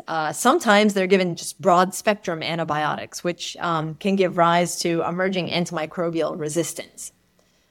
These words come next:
So Niaz is actually the one who reached out to my lab probably about five years ago at this point, where he had seen some of our work in nanophotonics and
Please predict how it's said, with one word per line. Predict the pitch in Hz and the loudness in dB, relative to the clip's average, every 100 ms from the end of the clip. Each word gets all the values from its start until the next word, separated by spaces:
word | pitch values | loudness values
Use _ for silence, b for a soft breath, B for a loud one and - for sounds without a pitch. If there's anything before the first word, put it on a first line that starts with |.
| _ _ - | _ _ -4
So | - 208 190 | 6 8 8
Niaz | 185 240 311 262 247 233 | 6 6 8 8 4 2
is | 202 | 2
actually | 208 202 208 | 2 2 0
the | 185 | 2
one | 190 196 | 2 4
who | 196 | 4
reached | 202 214 - | 2 0 2
out | 196 185 | 2 2
to | 190 | 2
my | 180 175 | 2 2
lab | 175 170 170 165 | 2 4 2 0
probably | 208 240 359 277 254 | -2 2 2 4 4
about | 196 180 175 - - - | 6 6 6 4 -2 4
five | 190 220 190 | 6 6 6
years | 202 262 | 6 6
ago | 202 175 160 | 6 6 4
at | 156 | 2
this | 170 | -4
point, | - 180 | -2 -4
where | 180 190 | 0 0
he | 165 | 0
had | 170 - | -2 -2
seen | 262 285 | 0 0
some | 277 208 | 2 2
of | 190 | 4
our | 175 170 | 4 4
work | 175 190 | 2 0
in | 180 | -2
nanophotonics | 165 175 165 165 - 233 202 196 202 180 | -2 -2 -4 -6 0 2 4 0 -2 -4
and | 170 | -4